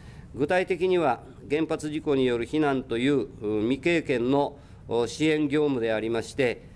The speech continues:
専門家の助言等が必要となりますので、四半期に一回の割合で支援スタッフカンファレンスという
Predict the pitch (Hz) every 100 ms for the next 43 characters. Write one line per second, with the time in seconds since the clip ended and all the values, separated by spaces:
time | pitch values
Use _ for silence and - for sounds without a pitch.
0 | - - 151 160 160 151 151 147 139 147
1 | 147 143 151 131 113 - 127 123 127 123
2 | 123 139 135 123 123 139 135 - - -
3 | - 143 151 160 147 135 127 123 - 170
4 | 156 151 147 151 151 147 165 - - -
5 | 135 131 131 - 135 127 - - - 131
6 | 123 113 110 107 - 110 139 160